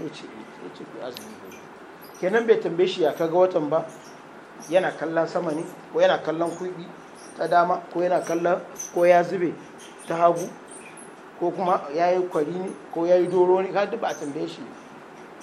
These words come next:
wannan abubuwan ba. Abin da ake magana, kenan mutum ya ce ya ga wata, ba wai za a titsiye shi, ana mai tambayar ina ya fito ba ne.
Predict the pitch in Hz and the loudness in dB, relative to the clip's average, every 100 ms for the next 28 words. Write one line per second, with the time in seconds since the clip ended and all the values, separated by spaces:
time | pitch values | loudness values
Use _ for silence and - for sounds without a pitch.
0 | - - - - - - - 147 147 143 | -16 -16 -20 -20 -20 -20 -10 -4 -2 -2
1 | 151 156 151 151 - 151 156 147 156 127 | -2 -2 -4 -6 -6 -6 -6 -6 -4 -4
2 | - - - - - - - 143 208 240 | -8 -18 -20 -18 -16 -16 -6 -2 0 2
3 | 202 208 180 170 156 214 175 - - - | 0 0 -2 0 2 0 0 -6 -16 -18
4 | - - - 165 214 254 247 - 190 170 | -20 -14 -4 0 2 2 0 -2 -2 -2
5 | 165 175 139 131 139 143 - - - - | -2 0 0 0 0 -2 -4 -14 -18 -20
6 | - - - - 156 151 190 202 247 - | -20 -20 -20 -14 0 6 6 6 2 0
7 | 160 - 196 - 156 156 156 - 156 - | -4 -6 -12 -10 -6 -4 -4 -6 -12 -14
8 | - - - - - - - - 196 196 | -18 -20 -20 -20 -20 -20 -10 -2 0 2
9 | 180 180 170 180 160 151 180 180 151 - | 2 0 0 -2 -4 -2 2 2 0 -8
10 | - - - - - - - - 143 143 | -18 -20 -20 -20 -20 -20 -20 -10 -6 -4
11 | 151 143 - 147 147 | -4 -6 -6 -2 -2